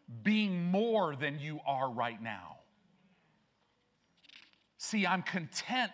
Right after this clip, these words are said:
where I am on the way to where I'm going. So it's amazing how a Christian, you, you're content right here, but you're fiercely hunger,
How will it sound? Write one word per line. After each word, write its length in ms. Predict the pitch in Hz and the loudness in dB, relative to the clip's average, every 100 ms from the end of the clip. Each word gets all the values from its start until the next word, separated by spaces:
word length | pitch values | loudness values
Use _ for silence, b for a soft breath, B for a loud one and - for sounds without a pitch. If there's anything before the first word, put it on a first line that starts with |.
| - | -4
where 280 | 147 165 139 | -2 -2 -2
I 240 | 147 147 - | -4 -6 -4
am 540 | 175 170 123 98 82 b b b b - | -4 -2 -2 -4 -8 b b b b -2
on 240 | 165 170 | 0 0
the 100 | 147 | -2
way 500 | 131 127 165 214 185 131 | -4 -2 -2 -2 -4 -6
to 140 | 147 | -8
where 280 | 135 139 127 | -6 -4 -4
I'm 260 | 120 117 104 | -4 -4 -6
going. 440 | 127 123 104 87 - B B B - | -6 -6 -8 -12 -20 B B B -10
So 280 | - 196 | 0 0
it's 140 | 170 - | 2 0
amazing 560 | 170 202 277 233 175 | 2 4 4 2 0
how 180 | 147 160 | 2 4
a 60 | 139 | 2
Christian, 500 | - 233 - - 123 B B - | 0 -2 0 -4 -6 B B -2
you, 200 | 180 180 - | 0 0 0
you're 200 | 185 180 | 0 0
content 640 | - 165 143 - 285 240 | 0 -2 0 0 0 -2
right 240 | 165 170 160 | 0 -2 -2
here, 340 | 214 254 175 B B B | -4 -2 -4 B B B
but 240 | 190 - | -6 -2
you're 160 | 196 170 - - | -2 -4 -6 -6
fiercely 540 | 302 330 - - 185 | 0 0 -2 -4 -4
hunger, 720 | 156 190 294 320 214 147 98 | 0 4 4 2 -4 -4 -6